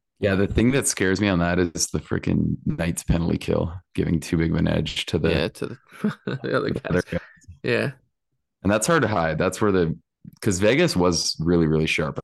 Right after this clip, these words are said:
Speaker 1: at five on five. Like, I think that's the reality of it. Game six, they gave up a lot of shots, but there wasn't that much quality. Um, I mean, when you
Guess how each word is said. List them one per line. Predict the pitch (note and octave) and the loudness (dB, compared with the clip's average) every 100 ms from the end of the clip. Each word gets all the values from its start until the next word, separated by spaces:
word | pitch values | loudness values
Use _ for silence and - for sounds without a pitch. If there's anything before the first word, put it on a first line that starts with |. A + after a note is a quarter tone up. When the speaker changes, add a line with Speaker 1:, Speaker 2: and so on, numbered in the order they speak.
| - | -10
Speaker 1:
at | - | -8
five | - B1 | -8 -6
on | D2 | -8
five. | - - - | -8 -8 -8
Like, | - | -6
I | E2+ | -4
think | D#2+ D2+ | -4 -6
that's | D2 - | -8 -6
the | B1+ | -4
reality | B1+ D2+ D2+ | -2 0 0
of | D#2 | 0
it. | - - _ _ _ | -2 -8 _ _ _
Game | A2 G2 | 0 2
six, | G2+ F2 | 0 0
they | F2 | 0
gave | E2+ | 2
up | E2 G#2+ | 0 -2
a | |
lot | C#2+ - | -2 -2
of | |
shots, | - F#2+ E2+ - | -2 0 0 -2
but | - | -2
there | |
wasn't | D#2+ D#2+ - _ - | -2 -4 -12 _ -6
that | D#2+ D2+ | -4 -2
much | - D#2+ | -4 -6
quality. | - F2+ E2+ F2 D#2+ - - _ _ _ - | -2 0 2 2 0 -6 -14 _ _ _ -4
Um, | E2+ E2 D#2 D#2 D2+ _ _ _ _ _ - | -2 0 0 -2 -4 _ _ _ _ _ 0
I | |
mean, | F2+ E2+ | 2 4
when | F2 F2 | 4 4
you | D#2 | 0